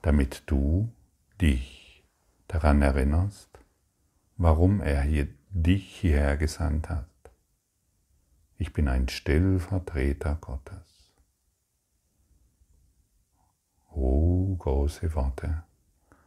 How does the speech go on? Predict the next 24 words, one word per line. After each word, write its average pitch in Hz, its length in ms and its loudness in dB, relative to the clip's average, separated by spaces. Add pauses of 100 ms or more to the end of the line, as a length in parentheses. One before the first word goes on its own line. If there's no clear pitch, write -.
(180)
Aber 76 260 -2
wenn 67 200 2
wir 65 80 2
nicht 65 240 0
sie 69 520 -2 (280)
zu - 100 -2
denken 71 540 2
beginnen, 78 580 4
wie 80 80 0
können 76 380 2
sie 73 180 0
dann 71 380 0
in 80 160 0
unsere 73 320 0
Erfahrung 82 640 -2
gelangen? 64 600 -6 (1300)
Vielleicht 69 640 -2
erlaubst 78 460 2
du 85 40 -2
dir 78 180 2
jetzt 73 380 0
mal 73 220 0
diese 71 360 -2
Worte. 64 540 -6